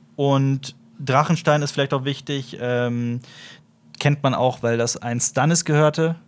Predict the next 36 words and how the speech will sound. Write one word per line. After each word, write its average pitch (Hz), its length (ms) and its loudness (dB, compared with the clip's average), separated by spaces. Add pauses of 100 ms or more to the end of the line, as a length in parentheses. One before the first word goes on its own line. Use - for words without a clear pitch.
(100)
Stannis 135 380 -2
Baratheon, 135 500 -2
der 120 80 0
Bruder 127 240 0
von 120 240 -2
Robert 135 240 0
Baratheon. 127 380 -2
Denn 113 100 -2
Robert 139 240 4
Baratheon 127 300 0
hatte 110 140 -6
ja 92 80 -6
auch 170 180 0
eine, 143 160 2 (340)
eine 131 140 2
Rebellion 135 540 4
und 113 40 0
hat 95 120 -6
auch 147 220 2
die - 180 0
sieben 131 280 0
Königslande 127 500 -2
quasi 120 420 0
erobert 131 500 0 (320)
und 120 160 0
hat, 120 260 -2
ähm, 117 760 0
dann 113 260 -2
seinen 117 180 0
Bruder 123 240 0
dahin 110 260 -2
gesetzt. 110 360 -2
Und 120 100 -4
sein 117 140 0
Bruder 123 240 2
hat 120 80 -6